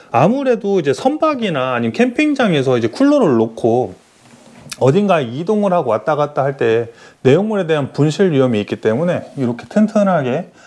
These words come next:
시건 장치를 걸 수 있는 이제 보-, 그 시건 장치가 있고요. 이 시건 장치 밑에는 뭐 이렇게 사진으로 보여드리고 있지만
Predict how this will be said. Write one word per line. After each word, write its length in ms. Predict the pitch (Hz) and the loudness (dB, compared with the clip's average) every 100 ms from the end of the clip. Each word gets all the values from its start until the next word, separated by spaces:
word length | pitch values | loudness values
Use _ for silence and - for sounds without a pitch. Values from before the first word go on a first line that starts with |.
| - | -18
시건 360 | - 226 247 233 | -2 2 4 4
장치를 480 | 185 143 143 120 117 | 2 -2 -2 -2 -2
걸 160 | 127 | -4
수 120 | 120 113 | -2 -2
있는 280 | 113 135 | -2 -2
이제 140 | 104 98 | -4 -4
보-, 300 | 127 131 - - | -4 -4 -6 -4
그 180 | 107 | -2
시건 280 | 110 - 226 | -2 0 2
장치가 420 | 190 131 147 180 | 2 0 -2 0
있고요. 400 | 117 - 117 135 139 _ _ - 143 | -2 -4 -6 -6 -8 _ _ -4 0
이 100 | 143 | 2
시건 380 | - 269 294 | 2 2 2
장치 280 | 262 247 226 | 2 0 0
밑에는 760 | 147 147 - 175 190 220 113 - - | -2 -2 2 2 2 0 -2 -10 -4
뭐 180 | 135 127 | 0 2
이렇게 220 | 123 - | 2 0
사진으로 600 | - 214 240 208 147 160 | 2 0 0 2 2 0
보여드리고 560 | - 143 139 123 123 110 | 0 0 2 0 0 0
있지만 380 | 95 123 160 | -2 -2 -4